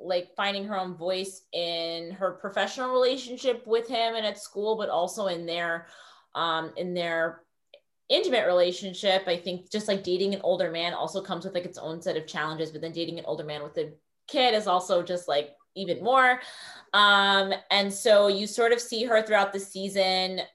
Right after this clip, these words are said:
um, battling to,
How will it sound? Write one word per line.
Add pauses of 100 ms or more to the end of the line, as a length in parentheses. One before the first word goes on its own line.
um, (360)
battling (200)
to,